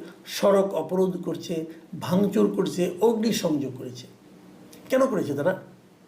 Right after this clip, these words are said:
তারা কামাল জামান মোল্লার মনোনয়নকে মানতে চায়নি। এবং এরকম হতেই পারে, একটা অবরোধ করতে, গাড়ি ভাঙচুর, মহাসড়ক অবরোধ করতে, গাড়ি ভাঙচুর করতে, টায়ার জ্বালাতে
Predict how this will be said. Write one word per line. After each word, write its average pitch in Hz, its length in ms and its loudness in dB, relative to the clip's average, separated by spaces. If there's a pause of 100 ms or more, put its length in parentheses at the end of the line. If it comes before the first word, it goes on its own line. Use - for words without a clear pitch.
(840)
তারা 254 380 2 (300)
কামাল 214 460 4
জামান 180 460 0 (280)
মোল্লার 156 420 0 (460)
মনোনয়নকে 190 640 2 (260)
মানতে 285 360 4
চায়নি। 123 360 -8 (1300)
এবং 240 420 2 (280)
এরকম 302 240 6
হতেই 339 320 6
পারে, 214 200 4 (580)
একটা 269 320 2
অবরোধ 262 420 4
করতে, 233 540 4
গাড়ি 220 260 4
ভাঙচুর, 220 400 0
মহাসড়ক 226 460 2
অবরোধ 226 380 2
করতে, 220 340 0
গাড়ি 202 240 2
ভাঙচুর 202 440 -2
করতে, 202 460 2
টায়ার 208 320 2
জ্বালাতে 208 440 0